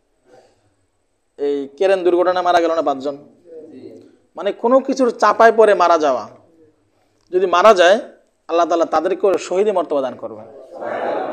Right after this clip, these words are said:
তো তারা, যারা মারা গেছে, কথা পরে বল, যারা মারা গেছে, যারা ঢাকাতে মারা গেছে, ওনারা মুসলমান না?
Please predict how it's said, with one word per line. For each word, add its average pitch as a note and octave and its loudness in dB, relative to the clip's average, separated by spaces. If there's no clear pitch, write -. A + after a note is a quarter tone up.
তো F#3 0
তারা, G3 4
যারা F#3+ 4
মারা A3+ 8
গেছে, F3+ 2
কথা D3 -2
পরে C#3 -6
বল, B2 -12
যারা D#3+ 0
মারা G#3 4
গেছে, D#3 -2
যারা D#3 -2
ঢাকাতে D#3+ -4
মারা E3 0
গেছে, C#3+ -6
ওনারা E3+ -4
মুসলমান F3+ -6
না? F#3+ -10